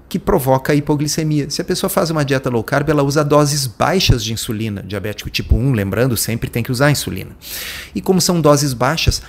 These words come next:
a chance de errar e a severidade das hipos-,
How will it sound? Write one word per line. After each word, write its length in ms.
a 100
chance 540
de 140
errar 540
e 120
a 60
severidade 1080
das 240
hipos-, 320